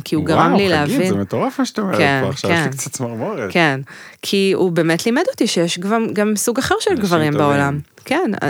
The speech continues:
Speaker 1: אז הוא מעבר לבן אדם טוב, הוא, יש שם משהו מאוד מאוד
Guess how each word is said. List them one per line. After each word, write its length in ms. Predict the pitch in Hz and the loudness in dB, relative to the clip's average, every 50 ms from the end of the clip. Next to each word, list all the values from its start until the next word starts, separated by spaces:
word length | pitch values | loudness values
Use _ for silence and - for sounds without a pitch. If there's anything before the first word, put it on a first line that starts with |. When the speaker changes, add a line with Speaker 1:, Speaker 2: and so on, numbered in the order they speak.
| - - | -2 -2
Speaker 1:
אז 120 | 165 165 - | -4 -2 2
הוא 120 | - 214 | 2 2
מעבר 360 | 214 214 208 220 233 247 277 262 | 4 4 2 2 2 0 0 0
לבן 220 | 233 165 160 156 | 2 2 2 0
אדם 260 | 147 139 143 135 135 139 | 2 2 2 0 0 -2
טוב, 280 | - 156 135 131 131 135 | -2 -2 -2 -2 -2 -4
הוא, 640 | 135 - - 151 151 147 139 139 143 143 143 143 139 - - - - - - - - - - - _ _ - - - - - - - - - - | -4 -2 -2 0 0 0 0 0 0 0 -2 -2 -4 -8 -12 -20 -20 -20 -20 -20 -20 -20 -20 -20 _ _ -14 -14 -14 -14 -20 -20 -20 -10 -2 -2
יש 140 | 254 254 | 0 2
שם 100 | - 320 294 | 2 2 2
משהו 300 | 302 320 320 - - 311 | 2 2 2 0 0 0
מאוד 240 | 269 226 214 233 247 | 2 2 2 2 2
מאוד 260 | 262 269 262 254 214 | 2 2 2 2 0